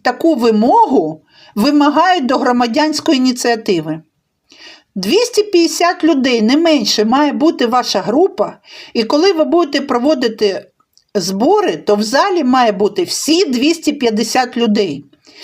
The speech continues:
Навіть їх перерахує, може перерахувати представник. Перед початком зборів уповноважений представник проводить реєстрацію учасників зборів. У списку реєстрації учасників зборів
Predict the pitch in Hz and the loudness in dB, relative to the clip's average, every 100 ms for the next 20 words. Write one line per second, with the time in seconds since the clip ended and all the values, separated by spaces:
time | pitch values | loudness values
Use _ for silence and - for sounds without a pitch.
0 | - - - 208 269 415 294 220 - - | -20 -20 0 2 4 2 0 -4 -8 -16
1 | _ _ _ _ _ _ 240 262 339 - | _ _ _ _ _ _ -2 -2 -2 -2
2 | 262 254 233 214 - 269 349 277 226 220 | 0 2 2 0 0 2 2 2 0 0
3 | 220 214 214 214 - 226 254 262 220 220 | 0 0 0 0 -2 -2 -2 -4 -4 -4
4 | - - 214 170 - - _ _ _ _ | -4 -2 -2 -2 -4 -10 _ _ _ _
5 | _ _ _ _ _ _ _ _ _ _ | _ _ _ _ _ _ _ _ _ _
6 | _ _ _ 254 349 294 359 - 381 403 | _ _ _ -2 -2 -2 -4 0 -2 -2
7 | 403 330 294 233 254 302 214 - 185 208 | -2 -2 -2 0 2 2 0 -2 -4 0
8 | 240 269 262 339 359 311 302 294 294 - | 0 2 2 0 0 0 2 -2 -4 -2
9 | 240 254 294 - 226 277 311 294 - 262 | 0 2 0 0 0 0 0 -2 -2 -4
10 | 220 - 294 339 - 262 240 262 277 277 | -6 -2 -2 -2 -4 -4 -2 -2 0 -2
11 | 247 247 247 214 233 175 151 147 _ - | -2 -2 -2 0 0 0 -2 -4 _ -20
12 | - _ 226 240 - 403 453 - 311 294 | -20 _ -2 -2 2 2 2 0 0 0
13 | 294 311 359 - 277 247 - 330 330 269 | 0 2 2 0 -2 0 0 0 0 -2
14 | 233 220 208 269 330 226 165 | 0 0 0 2 2 0 -4